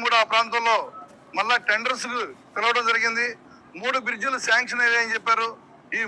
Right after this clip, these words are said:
మూడు బ్రిడ్జిలు శాంక్షన్ అయినట్లో రెండు బ్రిడ్జిలు మాత్రం శాంక్షన్ అవి,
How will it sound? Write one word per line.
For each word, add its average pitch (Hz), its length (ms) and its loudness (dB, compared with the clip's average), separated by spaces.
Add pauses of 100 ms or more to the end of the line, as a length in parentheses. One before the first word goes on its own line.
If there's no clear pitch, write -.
మూడు 233 220 -2
బ్రిడ్జిలు 233 360 -2
శాంక్షన్ 226 360 2
అయినట్లో 220 520 0 (640)
రెండు 233 220 -6
బ్రిడ్జిలు 254 280 -4 (100)
మాత్రం 240 300 0 (1700)
శాంక్షన్ 240 720 4
అవి, 247 180 6